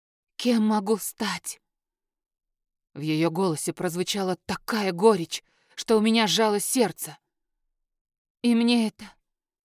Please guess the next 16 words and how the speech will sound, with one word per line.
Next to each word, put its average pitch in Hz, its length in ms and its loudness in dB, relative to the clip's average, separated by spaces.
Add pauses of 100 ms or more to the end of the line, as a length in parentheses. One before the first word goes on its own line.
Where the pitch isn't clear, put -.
(280)
не 233 160 0
понравилось. 220 840 -6 (960)
Внезапно 165 840 -2
меня 196 320 2
осенило. 214 680 0 (480)
Храм 233 360 6
истины, 165 520 0 (420)
зеркало, 180 580 2
показывающее 185 800 -2
истинную 220 580 0
сущность. - 720 -2 (760)
Каталина 180 520 0
увидела 175 460 0
в 156 100 -4
нем 185 320 0
нечто, 202 480 -2